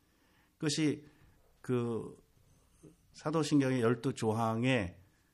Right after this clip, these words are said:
그 구조입니다. 결국 삼위일체 하나님과 그 하나님의 구원 사역에 대해서 우리가 알아야 할 것,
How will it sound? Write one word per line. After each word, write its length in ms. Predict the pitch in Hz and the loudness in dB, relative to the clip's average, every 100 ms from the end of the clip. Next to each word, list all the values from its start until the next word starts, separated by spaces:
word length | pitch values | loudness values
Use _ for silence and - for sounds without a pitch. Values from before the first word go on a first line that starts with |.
| _ | _
그 120 | - | -16
구조입니다. 720 | 92 - 127 143 98 80 - - _ _ _ _ _ _ _ _ _ - _ - _ - | -12 -2 2 4 2 -6 -14 -20 _ _ _ _ _ _ _ _ _ -20 _ -20 _ -8
결국 640 | 123 143 170 185 - - - - - - - | 2 6 8 6 4 -4 -20 -20 -20 -20 -18
삼위일체 1400 | - - 175 196 208 208 190 156 156 - 165 160 156 147 | -12 -6 0 2 2 2 4 4 2 -2 2 4 4 0
하나님과 720 | 147 - 175 165 147 143 139 135 | -4 0 4 6 8 6 6 2
그 100 | 123 | -2
하나님의 800 | - 170 170 156 139 135 139 131 - _ _ _ _ _ _ | -2 2 4 4 4 4 2 -2 -12 _ _ _ _ _ _
구원 800 | - - 120 131 131 135 135 139 | -16 -4 4 6 8 8 8 6
사역에 800 | 135 - 143 139 127 123 123 120 110 | 4 -2 0 2 2 2 2 2 -2
대해서 560 | 104 101 110 113 175 | -2 -2 0 -2 0
우리가 580 | 185 117 110 113 107 101 - _ _ _ _ _ _ _ _ _ - | 0 0 0 0 0 -4 -20 _ _ _ _ _ _ _ _ _ 0
알아야 440 | 98 120 127 123 | 6 10 12 10
할 160 | 113 101 | 6 2
것, 240 | 95 82 | -2 -4